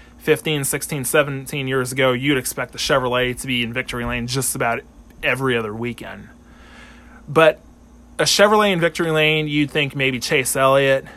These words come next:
maybe Kurt Busch, maybe Alex Bowman, you know, when they're on their game. Who would have imagined that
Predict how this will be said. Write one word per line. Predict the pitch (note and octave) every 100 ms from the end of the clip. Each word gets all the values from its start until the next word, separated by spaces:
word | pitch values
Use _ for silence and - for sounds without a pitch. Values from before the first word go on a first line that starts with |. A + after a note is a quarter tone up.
| -
maybe | C3+ B2 A2
Kurt | - D3 C3+ C3
Busch, | C#3 C#3 C3+ - -
maybe | B2+ B2+ B2 B2
Alex | A#2+ B2 A#2 -
Bowman, | C#3 D3 D3 D3 C#3+ C#3+ C#3+ - - - - -
you | C3+
know, | B2 A#2+
when | A#2+ C3+ C3
they're | C3+ C#3
on | C#3
their | C#3+ C#3
game. | C#3+ C#3+ C#3+ C#3+ C#3+ - - - - -
Who | - G3
would | A#3+ A#3+
have | G3
imagined | G3 E3 D#3 D#3+ C3+ C3 C3 A#2+ - - - - -
that | C#3 D3 C3+ C#3+ -